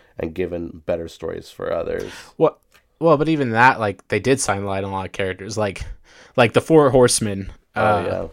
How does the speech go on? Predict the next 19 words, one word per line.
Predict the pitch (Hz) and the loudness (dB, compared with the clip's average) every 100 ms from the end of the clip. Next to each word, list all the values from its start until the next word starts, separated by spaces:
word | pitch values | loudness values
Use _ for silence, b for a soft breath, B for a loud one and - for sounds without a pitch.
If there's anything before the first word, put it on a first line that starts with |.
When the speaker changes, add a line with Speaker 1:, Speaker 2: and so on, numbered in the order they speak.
| - | -8
Speaker 2:
let's | 117 | -4
talk | - 123 | 2 2
about | 120 113 113 | 4 -2 0
that. | 120 - - | -4 -4 -4
Let's | 120 | 0
talk | 139 | 0
about | 120 117 | 2 0
Speaker 1:
Yeah. | 92 | -2
Speaker 2:
that. | |
Like, | 113 98 - - b b b b b b b _ _ _ | -4 -6 -8 -18 b b b b b b b _ _ _
uh, | - 117 98 92 - - | -2 -2 -2 -6 -14 -12
Psycho. | - 123 131 - 147 143 | -2 4 4 2 0 0
Uh, | 117 110 | -2 -6
what's | 113 117 - | -4 -6 -8
the, | - | -10
what's | 117 - | -12 -10
her | 131 | -8
name? | 131 127 | -8 -8
The, | 107 101 95 | -6 -6 -8